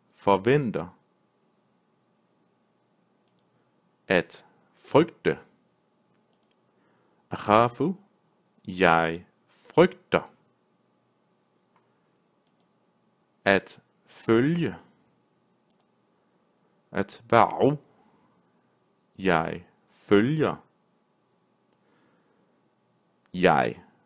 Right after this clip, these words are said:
følger. At få. Ahsulu. Jeg får.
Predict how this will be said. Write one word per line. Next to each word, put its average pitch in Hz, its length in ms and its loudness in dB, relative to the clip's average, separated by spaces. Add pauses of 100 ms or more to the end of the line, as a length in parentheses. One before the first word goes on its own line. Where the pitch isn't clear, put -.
(120)
følger. 107 720 0 (2250)
At - 380 -4 (360)
få. - 360 0 (1900)
Ahsulu. 120 640 -2 (1080)
Jeg 85 520 2 (220)
får. - 640 2